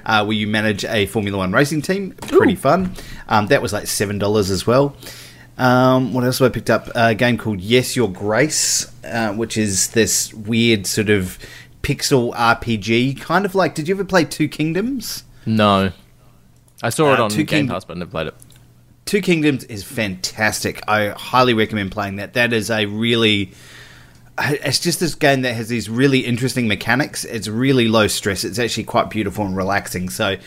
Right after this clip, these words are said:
Speaker 1: very similar to that, but a bit more, um, R P G,
Speaker 2: Mm-hmm.
Speaker 1: um, a bit more story involved, which is, uh, pretty cool. Um, and I also picked up a game called, uh, The Universim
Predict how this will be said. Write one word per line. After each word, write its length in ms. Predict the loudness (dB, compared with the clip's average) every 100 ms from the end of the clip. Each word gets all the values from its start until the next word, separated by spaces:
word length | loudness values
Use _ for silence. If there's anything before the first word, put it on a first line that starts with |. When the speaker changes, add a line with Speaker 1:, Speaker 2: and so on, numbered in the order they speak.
| -20 0
Speaker 1:
very 200 | 4 4
similar 300 | 2 2 2
to 120 | 2
that, 240 | 4 4
but 100 | 0
a 40 | -2
bit 140 | -2 0
more, 360 | 2 4 4
um, 320 | 4 4 2 -2
R 180 | -2 -2
P 160 | -6
G, 560 | -6 4 4 4 -4 -8 -6
Speaker 2:
Mm-hmm. 220 | -6 0
Speaker 1:
um, 220 | 0 0
a 40 | -2
bit 140 | -6
more 120 | -6 -8
story 320 | -2 0 2
involved, 320 | 2 2 2
which 140 | -4
is, 120 | -6 -8 -10 -4
uh, 180 | -4
pretty 240 | -4 -6 -6
cool. 340 | 0 0 0 -8 -12 -12 -4
Um, 400 | 2 4 4 2 -6
and 300 | -8 -4 -2
I 160 | 0 0
also 460 | 0 0 2 0
picked 320 | 0 -8 -2
up 280 | -2 -2 -8 -6
a 80 | -2
game 340 | 0 0 0
called, 580 | -4 2 4 4 2 -2
uh, 280 | 0 2 2
The 120 | 0 0
Universim 920 | 4 4 4 2 2 2 -2 -4 -8